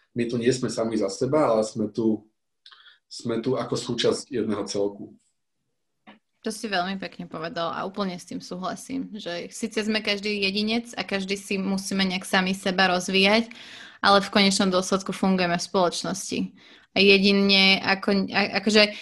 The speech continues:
Speaker 2: ja sledujem aj veľa ľudí, ktorí sú práve ako keby zamerali, zameraní na tému tej individuality a toho, že ja, ja, ja, ale proste reálne tak sa dá fungovať, keď žiješ sám niekde na ostrove a nie keď žiješ, eh,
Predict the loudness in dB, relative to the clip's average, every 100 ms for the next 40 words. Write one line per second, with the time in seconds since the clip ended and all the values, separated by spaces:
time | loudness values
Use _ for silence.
0 | -2 4 4 6 6 6 6 6 6 4
1 | 4 2 0 0 0 0 -2 2 4 4
2 | 2 0 -6 -12 -10 -6 -4 0 0 2
3 | 0 0 -2 -4 -2 0 -2 -4 -4 -6
4 | -4 -4 -4 -4 -4 0 0 2 0 -2
5 | 2 2 0 -4 -4 -2 -4 -6 -8 -8
6 | -6 -4 0 0 2 0 0 0 0 -4
7 | -12 -20 -20 2 4 4 0 -2 0 2
8 | 4 6 4 4 2 2 0 -8 _ _
9 | _ 0 0 0 -2 0 0 -2 -2 0
10 | -2 -4 -6 -8 -6 -2 -2 -2 -2 -2
11 | -2 -8 -8 -8 -6 -6 -10 -10 -8 -6
12 | -4 -4 -6 -10 -10 -12 -12 -10 -8 -6
13 | -6 -8 -10 -16 -16